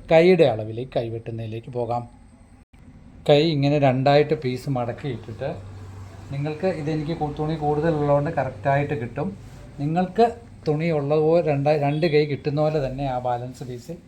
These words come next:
മടക്കണം. അപ്പം നമുക്ക് ഈ കൈയുടെ ലൂസ് പറഞ്ഞു തരാം. നമുക്ക് നാൽപത്തി രണ്ട് ഇഞ്ചാണ് വണ്ണം.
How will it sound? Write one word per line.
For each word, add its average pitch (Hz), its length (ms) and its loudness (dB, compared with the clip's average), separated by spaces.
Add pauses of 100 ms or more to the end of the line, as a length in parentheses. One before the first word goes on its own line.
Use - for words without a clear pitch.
(360)
മടക്കണം. 151 360 -2 (720)
അപ്പം 214 240 2
നമുക്ക് 147 260 2 (100)
ഈ - 20 2 (120)
കൈയുടെ 185 420 6
ലൂസ് 151 360 0 (140)
പറഞ്ഞു 123 300 0
തരാം. 123 260 -4
നമുക്ക് 123 280 -2 (580)
നാൽപത്തി 139 540 2 (180)
രണ്ട് 143 300 0
ഇഞ്ചാണ് 113 500 -2
വണ്ണം. 117 340 -2